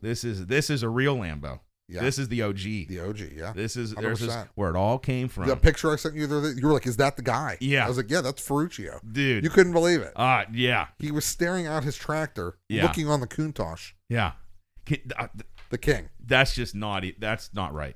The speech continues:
Speaker 2: Yeah.
Speaker 1: Yeah.
Speaker 2: Th-, uh, imagine, you, he, you start a car company out of spite.
Speaker 1: Yeah.
Speaker 2: That's, that's Ferruccio.
Speaker 1: This,
Speaker 2: He does what
Speaker 1: this
Speaker 2: he wants.
Speaker 1: Ian.
Speaker 2: He does what he wants.
Speaker 1: Ian says at, at the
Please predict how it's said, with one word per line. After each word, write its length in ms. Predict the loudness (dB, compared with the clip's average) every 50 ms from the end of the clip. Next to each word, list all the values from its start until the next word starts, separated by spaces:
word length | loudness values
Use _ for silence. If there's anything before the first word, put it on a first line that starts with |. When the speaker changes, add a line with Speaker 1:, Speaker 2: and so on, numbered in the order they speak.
| -16 _ -18
Speaker 2:
Yeah. 160 | -18 -16 -16 -20 _ _ _ -18 -10
Speaker 1:
Yeah. 180 | -8 -8 -8 -8
Speaker 2:
Th-, 280 | -10 -14 -12 -12 -10 -6
uh, 80 | -6 -8 -6 -6
imagine, 480 | -6 -4 -4 -4 -4 -4 -8 -10 -14 -14 -16 -16
you, 160 | -16 -16 -16 -18 -20 -20 -20
he, 280 | -18 -12 -12 -12 -12 -10
you 140 | -8 -8 -8
start 340 | -6 -6 -4 -2 -2 -2 -2
a 60 | -6
car 240 | -6 -6 -6 -6 -6
company 480 | -8 -10 -10 -10 -10 -12 -12 -12 -16 -18 _ _ _ _ _ _ _ _ _ _ _ _ _ _ _ _ _ _ _ _ _ _ -8
out 120 | -8 -8
of 80 | -6 -8
spite. 360 | -10 -10 -10 -10 -12 -12 -14 _ _ _ _ _ _ _ _ _ 0
Speaker 1:
Yeah. 240 | 2 4 4 4 2 -2 -6
Speaker 2:
That's, 240 | -10 -10 -10 -10 -10
that's 300 | -10 -8 -8 -8 -10 -14
Ferruccio. 540 | -18 -18 -14 -12 -12 -12 -12 -14 -16 -18 -18 _ _
Speaker 1:
This, 180 | 0 0 0 0
Speaker 2:
He 60 | 2
does 140 | -2 0 2
what 40 | 2
Speaker 1:
this 80 | 2 2
Speaker 2:
he 20 | 0
wants. 280 | -2 -8 -10 -12 -18 -18 _ _ _ _ _ _ _ _ -4
Speaker 1:
Ian. 420 | -2 0 0 0 0 0 -2 -4 -8 _ _ _ _ -12
Speaker 2:
He 60 | -10
does 140 | -8 -8 -8
what 60 | -10
he 40 | -12
wants. 260 | -14 -16 -20 -16 -4 0
Speaker 1:
Ian 400 | 0 2 2 0 -2 -4 -4 -6
says 480 | -6 -4 -2 -2 -2 -2 -4 -6 -12 _ _ _ _ _ _ _ _ _ _ _ _ -4
at, 280 | 0 0 0 0 0 -4 -4
at 220 | -2 -2 -2 -2 -2
the 240 | -2 0 0 -2